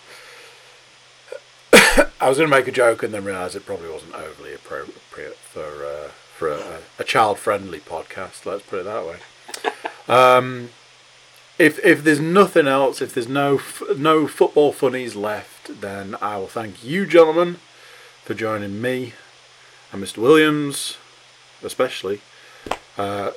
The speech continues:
to take these lovely people through the sometimes murky world that is known as football. We will be back next week in some sort of capacity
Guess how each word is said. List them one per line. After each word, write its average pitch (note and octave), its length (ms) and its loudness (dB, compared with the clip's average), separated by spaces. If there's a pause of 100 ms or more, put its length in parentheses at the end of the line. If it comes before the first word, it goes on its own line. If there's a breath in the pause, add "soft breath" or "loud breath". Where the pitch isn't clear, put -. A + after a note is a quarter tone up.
to - 100 -10
take C#3+ 220 2
these E3 200 -2
lovely E3+ 280 4
people D#3+ 440 -2
through A#2+ 240 -8
the G#2+ 80 -10
sometimes C3 920 -6
murky A#2+ 720 0
world F#2 680 -10 (640 soft breath)
that A2 100 -6
is G#2 100 -10
known F#2+ 500 -14
as F2 420 -16 (280)
football. - 1120 -10 (760 loud breath)
We D3+ 160 8
will D#3+ 140 4
be D3 100 -2
back D3+ 420 0
next B2 560 -12
week E3+ 520 -8
in A#2+ 160 -10
some C3+ 500 -8
sort - 340 -2
of G#2+ 120 -6
capacity B2+ 680 -8